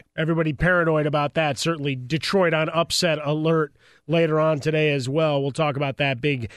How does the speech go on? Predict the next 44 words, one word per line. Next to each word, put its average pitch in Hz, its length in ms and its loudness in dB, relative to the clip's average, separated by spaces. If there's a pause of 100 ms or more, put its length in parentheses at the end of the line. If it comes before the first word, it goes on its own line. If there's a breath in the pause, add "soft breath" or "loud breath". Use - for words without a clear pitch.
(140 loud breath)
heavy 151 280 0
favorites 151 520 -2
along 139 260 0
the 135 80 -2
way. 160 180 0
But 139 240 -2 (280 loud breath)
with 165 240 2
Brent 165 320 0
Hundley, 165 420 0 (440 soft breath)
his 165 300 0
most 165 720 0
effective 165 520 -4
play 170 420 0
is 147 640 -2
the 143 160 0
ball 143 380 0
fake 160 340 0
and 131 160 -2
run, 135 320 -2 (600)
because 156 280 0
trying 175 220 0
to 160 60 -2
complete 160 400 -2
the 160 80 -2
ball 151 300 0
downfield 151 640 -2 (240 loud breath)
isn't 165 240 2
happening. 143 480 0
No 165 140 2
separation 151 720 -2
from 135 140 -4
Adams, 131 420 -6
no 160 140 0
separation 151 680 -4
from 143 160 -6
Nelson. 139 400 -2
Randall 160 320 0
Cobb's 147 380 -2
a 127 60 -2
shell 156 360 -2
of 123 60 -4
his 123 160 -6
former 131 360 -6
self 147 320 -4